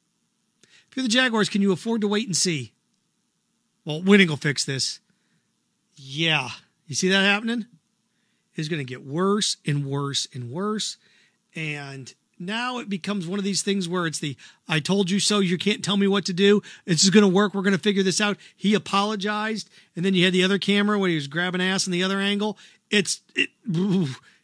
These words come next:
It's just bad. It's bad. Well, then he can go coach U S C.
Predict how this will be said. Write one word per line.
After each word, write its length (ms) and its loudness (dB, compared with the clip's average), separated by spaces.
It's 200 2
just 260 -2
bad. 580 2
It's 240 0
bad. 640 0
Well, 80 -2
then 80 8
he 80 6
can 40 6
go 120 6
coach 340 2
U 120 6
S 120 4
C. 300 0